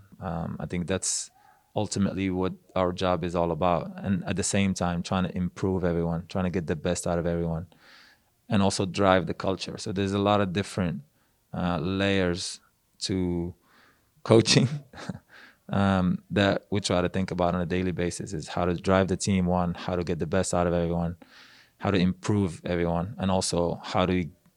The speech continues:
m-, more importantly, um, is how do we, uh, instill the culture that we want, uh, within not only the team, but the club.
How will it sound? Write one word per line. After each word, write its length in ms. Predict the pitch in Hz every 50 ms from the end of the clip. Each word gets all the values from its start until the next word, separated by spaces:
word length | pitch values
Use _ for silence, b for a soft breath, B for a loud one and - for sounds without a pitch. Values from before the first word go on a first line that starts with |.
| _ _
m-, 200 | 196 151 - - -
more 380 | - - 107 98 104 101 101 98
importantly, 580 | 92 90 - 104 101 95 95 92 90 87 87 - _ _ - - - -
um, 380 | 101 92 90 87 85 - - - -
is 140 | 95 87 -
how 180 | - 98 92
do 80 | 90 90
we, 260 | 90 90 87 87 85 B B B B B B B B B B B B B _ -
uh, 220 | 98 92 90 -
instill 680 | - 95 95 - - - - 98 95 92 87 - - - _ _ -
the 80 | -
culture 340 | 95 - - 90 90 - 92
that 140 | 85 85 73
we 120 | 78 90
want, 260 | 82 85 87 87 - - - - _ _ _ _ _
uh, 180 | - 85 82 82
within 520 | 80 80 90 82 92 92 90 87 110 - - _ _ _
not 160 | - 98 92
only 220 | - 90 92 92 87
the 100 | 80 -
team, 260 | - - 95 87 87
but 100 | 82 80
the 60 | 82
club. 260 | - - 90 85 -